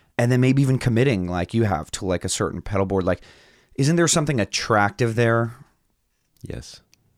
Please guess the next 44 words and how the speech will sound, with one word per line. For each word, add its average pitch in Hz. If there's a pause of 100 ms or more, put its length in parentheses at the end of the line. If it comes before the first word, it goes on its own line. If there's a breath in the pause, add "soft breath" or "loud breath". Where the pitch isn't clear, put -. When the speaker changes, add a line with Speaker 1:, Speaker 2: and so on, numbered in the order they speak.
(120)
Speaker 1:
You 123
know, 139
isn't 143
there 151
Speaker 2:
So -
Speaker 1:
something 135
Speaker 2:
y-, 135
Speaker 1:
like 123
Speaker 2:
you're 143
saying 185
that 98
it 92
doesn't 104
feel 87
genuine 82
to 82
you 64 (400)
if -
someone 87
had 78
a -
multi-effects 69
processor? - (360)
Not 156
Speaker 1:
Yes. 110
Speaker 2:
someone, 98
like, 92
if, 92
you 101
know, 98
yourself, 87 (460 soft breath)
I -
feel 101
like 87
you're 90
saying 87
that 78
you 82
would 82
feel 73 (280)
you're 95
not 90
committing 95
yourself 76